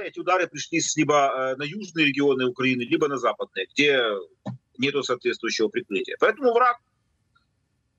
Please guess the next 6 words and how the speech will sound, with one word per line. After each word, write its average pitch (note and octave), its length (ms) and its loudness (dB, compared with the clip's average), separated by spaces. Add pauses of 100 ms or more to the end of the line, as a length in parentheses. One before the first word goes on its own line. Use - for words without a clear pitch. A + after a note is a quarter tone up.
очевидно, B3 300 0
хочет A3 260 -6
дополнить A#3+ 480 0
свой G#3 180 0
баллистический G3 520 -4
арсенал F3+ 520 0